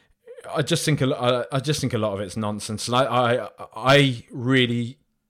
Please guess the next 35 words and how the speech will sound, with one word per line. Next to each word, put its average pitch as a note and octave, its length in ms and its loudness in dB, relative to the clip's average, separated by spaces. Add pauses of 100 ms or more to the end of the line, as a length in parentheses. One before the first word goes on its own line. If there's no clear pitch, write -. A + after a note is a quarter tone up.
(440)
get A#2 220 2
the A#2 80 -10
feeling G2+ 400 -4
that G2 120 -8
a G2+ 40 -6
lot G#2+ 100 -2
of F#2+ 120 -12
people G2 340 -6
are F#2 120 -6
just F#2+ 200 -8
starting G#2+ 300 -4
to G#2 60 -10
get G2 200 -6
more G2 280 -2
rattled F2+ 400 -6
by F2 200 -4
us F2 120 -8
now F2 200 -6
because - 500 -6 (380)
they A#2 100 -4
can C3 100 2
see C3+ 160 0
we're B2+ 160 2
onto B2 220 2
a A#2 60 -2
good B2 180 -4
thing. C3+ 220 0
They F#2+ 100 -4
can G#2+ 140 -6
see B2+ 180 -2
that A2+ 100 -6
we're F#2+ 120 -8
a F#2 40 -6
good G2 140 -10
team, F#2 260 -8